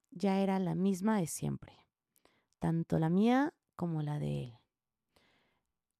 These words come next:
Siempre estábamos agotados, siempre estábamos cansados, siempre nos sentíamos irritables. Y algo que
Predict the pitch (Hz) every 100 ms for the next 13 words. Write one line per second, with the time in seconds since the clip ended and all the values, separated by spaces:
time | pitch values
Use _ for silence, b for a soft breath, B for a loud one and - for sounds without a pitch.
0 | _ _ - - 254 262 - 202 190 160
1 | - - - 165 165 - 170 165 - -
2 | - - 196 190 - 196 185 - - -
3 | 151 - - 76 147 - - _ _ _
4 | _ _ _ _ _ _ - - 233 226
5 | 226 220 233 240 - 190 - 180 - 185
6 | 185 190 196 - - 185 165 156 - 165
7 | 156 143 - - - _ _ _ _ _
8 | _ _ _ _ _ _ 226 262 277 302
9 | - _ _ _ - 214 208 220 208 202
10 | 190 185 196 -